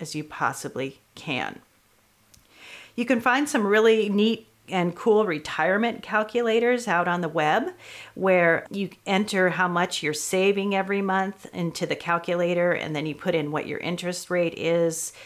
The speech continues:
you know, the interest rate that you're receiving on your money, like if it's in a mutual fund, if you're getting, like, six or seven percent or something like that. Hopefully, hopefully more. And then how much you'll end up with at the age that you retire.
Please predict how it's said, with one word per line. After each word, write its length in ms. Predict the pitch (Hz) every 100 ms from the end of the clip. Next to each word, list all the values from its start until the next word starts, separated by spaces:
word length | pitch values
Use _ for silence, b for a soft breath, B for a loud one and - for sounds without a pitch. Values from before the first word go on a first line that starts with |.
| B B
you 80 | 165
know, 120 | 156
the 120 | -
interest 320 | 175 175 170
rate 180 | 180 170
that 120 | -
you're 140 | 156 151
receiving 680 | 139 - 175 165 160 170
on 200 | - 170
your 120 | 165 156
money, 320 | 160 156 160
like 200 | 147 151
if 100 | 151
it's 160 | 139 151
in 80 |
a 60 | 139
mutual 420 | 151 160 156 147
fund, 460 | 151 156 151 143 147
if 120 | -
you're 80 | -
getting, 200 | 147 139
like, 160 | -
six 400 | - - 135 -
or 60 | -
seven 280 | - 160 147
percent 520 | - 139 - 139 127
or 60 | 127
something 300 | 131 - -
like 180 | 131
that. 200 | - -
Hopefully, 580 | - 226 262 202 170 160 -
hopefully 280 | 175 165 151
more. 320 | 139 139 143 B B B B B _ -
And 160 | 185
then 160 | 175 156
how 240 | 151 196
much 260 | 202 180 -
you'll 220 | 165 147
end 240 | 180 165 -
up 320 | - 202 -
with 520 | 151 147 139 - - B B B B _
at 400 | - 175 160 -
the 180 | 175 -
age 380 | 151 165 160 156
that 140 | 131
you 100 | -
retire. 720 | 135 147 - 147 104 60 -